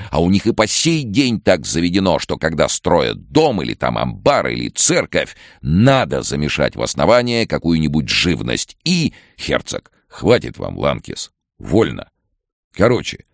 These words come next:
как господин капитан уже изволили заметить, здесь, у Атлантического вала, мы, так сказать, отдаем дань суевериям. Ну, все равно, как у вас на театре. Перед премьерой нельзя свистеть,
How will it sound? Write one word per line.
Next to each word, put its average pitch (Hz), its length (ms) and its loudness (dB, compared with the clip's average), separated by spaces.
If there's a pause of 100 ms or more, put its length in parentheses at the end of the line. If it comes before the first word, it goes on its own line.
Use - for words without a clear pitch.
(320)
как 73 240 -4
господин 85 460 0
капитан 76 340 0
уже 69 260 -2
изволили 67 460 0
заметить, 69 580 -2
здесь, 117 460 -2
у 55 80 -6
Атлантического 58 920 -4
вала, 92 460 0 (280)
мы, 107 160 0
так - 180 -4
сказать, 82 460 -2
отдаем 65 720 0
дань 71 300 0
суевериям. 62 960 -4 (380)
Ну, 208 100 -4
все 165 220 2
равно, 135 260 2
как - 200 -6
у 101 80 4
вас 92 260 2
на 82 160 0
театре. - 580 -6 (240)
Перед 90 260 2
премьерой 107 520 0
нельзя 58 400 -4
свистеть, - 680 -2